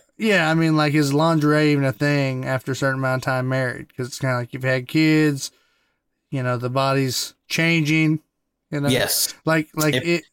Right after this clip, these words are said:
Speaker 1: like, if my wife was like, "Hey, I got you these sexy elephant, uh, thongs," you know, I don't know that I'm gonna completely, it's gonna be funny, right? We're gonna laugh, but
Speaker 2: Right, right.
Speaker 1: am I really
Speaker 2: No.
Speaker 1: like, "Oh, yeah, this, this is gonna get her real f-,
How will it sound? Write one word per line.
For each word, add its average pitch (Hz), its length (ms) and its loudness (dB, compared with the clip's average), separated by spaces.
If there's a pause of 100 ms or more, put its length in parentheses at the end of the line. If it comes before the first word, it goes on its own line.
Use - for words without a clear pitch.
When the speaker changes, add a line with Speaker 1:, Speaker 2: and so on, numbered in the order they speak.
(140)
Speaker 1:
like, 156 180 0
if 156 140 2
my 175 200 4
wife 175 280 2
was 156 140 2
like, 147 160 0
"Hey, 160 240 2
I 151 80 0
got 156 240 0
you 147 80 2
these 147 300 0 (420)
sexy 151 480 0
elephant, 147 680 0
uh, 127 360 2 (440)
thongs," 151 640 0 (380)
you 139 120 -2
know, 127 240 -2 (380)
I 147 40 2
don't 139 140 2
know 139 140 2
that 135 140 2
I'm 135 100 0
gonna 131 220 0
completely, 139 600 -2 (380)
it's 175 140 0
gonna 214 160 4
be 185 100 4
funny, 185 520 2
right? 160 400 2
We're 156 100 2
gonna 147 180 2
laugh, 147 500 -2
but 139 220 2
Speaker 2:
Right, 98 100 -2 (120)
right. 107 240 0
Speaker 1:
am 156 140 2
I 160 80 4
really 165 320 4
Speaker 2:
No. 139 60 2
Speaker 1:
like, 123 140 2
"Oh, 151 260 2
yeah, 156 200 2 (600)
this, 185 240 2
this 202 240 2
is - 20 0
gonna 165 200 2
get 170 200 2
her 180 160 4
real 202 340 4
f-, - 180 -6